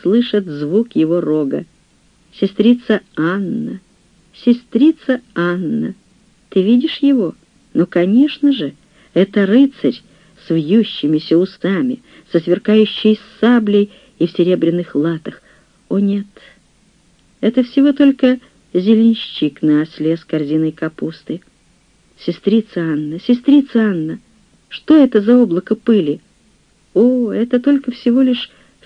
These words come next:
фермер гонит с рынка стадо свиней. Сестрица Анна, сестрица Анна, кто этот дивный воин в пурпурном с золотом наряде?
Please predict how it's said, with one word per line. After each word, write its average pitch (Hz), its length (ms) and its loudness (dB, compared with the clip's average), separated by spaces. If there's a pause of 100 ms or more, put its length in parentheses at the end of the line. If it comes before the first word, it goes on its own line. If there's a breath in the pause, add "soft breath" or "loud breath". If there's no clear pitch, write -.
(120)
фермер 233 460 2
гонит 165 400 0
с - 40 -2
рынка 180 340 -2
стадо 170 340 -4
свиней. 170 500 -4 (840)
Сестрица 190 680 -2
Анна, 156 260 0
сестрица 226 760 2
Анна, 165 440 0 (440 soft breath)
кто - 340 4
этот 208 380 4
дивный 214 440 6
воин 196 480 2 (500)
в - 120 -20
пурпурном 208 760 2 (460)
с 156 100 -6
золотом 190 580 0
наряде? 175 580 -2